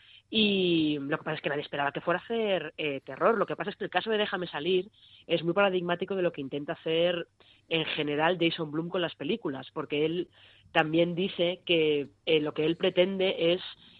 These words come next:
que es una cosa que estará muy de moda, por ejemplo, en La maldición de Hill House, eh, esta serie de Netflix es exactamente, está en el mismo, en el mismo, en la misma onda, ¿no? que estas pelis de terror de, de Blumhouse,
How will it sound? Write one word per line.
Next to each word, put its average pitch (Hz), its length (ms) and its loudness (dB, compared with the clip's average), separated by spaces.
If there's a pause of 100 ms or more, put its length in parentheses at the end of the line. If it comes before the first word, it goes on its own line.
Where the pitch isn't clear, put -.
(120)
que 185 80 2
es 175 60 -2
una 190 120 2
cosa 202 180 0
que 180 60 -2
estará 175 220 2
muy 180 180 6
de 175 120 4
moda, 165 280 2
por 147 140 -2
ejemplo, 170 320 0
en 175 80 6
La 170 40 4
maldición 156 340 -4
de 170 120 -12
Hill 170 140 -12
House, 170 500 0 (540)
eh, 170 180 6
esta 156 180 -2
serie 175 180 4
de 170 100 8
Netflix 180 480 4 (240)
es 175 180 6 (240)
exactamente, 190 540 0
está 190 140 0
en 196 60 2
el 175 120 4
mismo, 170 800 0 (320)
en 170 140 2
el 160 120 2
mismo, 170 800 2
en 175 80 0
la 165 80 0
misma 180 220 6
onda, 170 420 2
¿no? 170 160 -2
que 226 100 -2
estas 156 300 0
pelis 175 180 2
de 165 80 -2
terror 156 300 -2
de, 143 380 -4
de 147 120 -4
Blumhouse, 135 500 -6